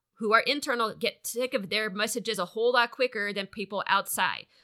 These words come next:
right? They need to hear it multiple times in order for that to actually resonate with them, and in multiple different places in order for that to resonate. But this is also how then you create and own your own space, because people are gonna start attributing those things to you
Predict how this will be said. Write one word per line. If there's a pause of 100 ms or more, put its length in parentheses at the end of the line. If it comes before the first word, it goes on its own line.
right?
They
need
to
hear
it
multiple
times
in
order
for
that (100)
to
actually
resonate
with
them,
and
in
multiple
different
places
in
order
for
that
to
resonate. (280)
But
this
is
also
how
then
you
create (460)
and
own
your
own
space,
because
people
are
gonna
start
attributing
those
things
to
you